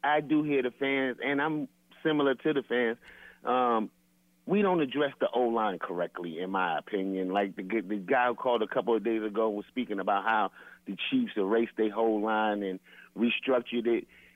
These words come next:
I just think we've been working on our O-line a little too much to not have it fine-tuned by now. So I hope, like, and I'm not saying nothing's wrong with picking up a, um, Kadarius Toney, but I just really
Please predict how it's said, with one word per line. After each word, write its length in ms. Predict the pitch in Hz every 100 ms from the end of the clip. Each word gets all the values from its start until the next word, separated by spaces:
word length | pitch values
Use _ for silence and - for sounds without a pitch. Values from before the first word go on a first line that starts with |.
| _
I 140 | - 151
just 240 | 143 160
think 220 | - 165 120
we've 260 | 147 147
been 220 | 135 131
working 460 | 113 143 139 135 123 -
on 380 | 123 117 110 -
our 240 | 110 110 104
O-line 640 | 107 110 110 117 110 101 98
a 40 |
little 340 | 110 123 113 104 -
too 140 | 120
much 420 | 110 113 127 113 - - _ _ -
to 80 | 120
not 280 | 117 120 104
have 360 | - 123 117
it 120 | 101 -
fine-tuned 680 | 113 101 90 - 123 120 117
by 160 | 113 113
now. 340 | 113 110 104 - - -
So 120 | 160
I 180 | 147 139
hope, 320 | 139 160 147 110
like, 320 | 117 107 - - - - - _ _ _ _ _ -
and 120 | 127
I'm 100 | 143
not 180 | 151 135 151
saying 220 | 143 131
nothing's 320 | 135 120 117
wrong 320 | 131 135 127
with 160 | 120 -
picking 260 | 139 131 131
up 100 | 110
a, 40 | 107 95 _ - 101
um, 180 | 107
Kadarius 540 | - 113 123 131 135 127
Toney, 380 | - 156 151 147 - - _ -
but 240 | 120 117 -
I 120 | 101
just 240 | 117 131 113
really 300 | 139 127